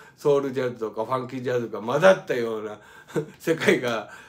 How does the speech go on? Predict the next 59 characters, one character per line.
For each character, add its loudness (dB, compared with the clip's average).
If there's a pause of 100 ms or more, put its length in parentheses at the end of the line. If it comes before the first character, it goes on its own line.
(140)
九 4
十 6
年 10
代 4
に 2
な -4
っ -10
て、 -10
そ -8
こ 4
ら 8
辺 8
ど 10
う 8
表 2
現 -4
す -6
る -4
よ 2
っ -8
て、 -8 (260)
モ 6
ー 2
ド 12
の 4 (100)
ア 4
ド 4
リ 6
ブ 0
取 4
っ -4
て -2
ん -2
の -4
に、 -6 (440)
な -10
ん -12
か -8
ス -12
タ 6
イ 10
ル 2
と -4
し -8
て、 -8
音 4
の 2
手 -6
触 4
り -2
の -6
ス -18
タ 0
イ 2
ル -10
と -12
し -12
て -8
は、 -8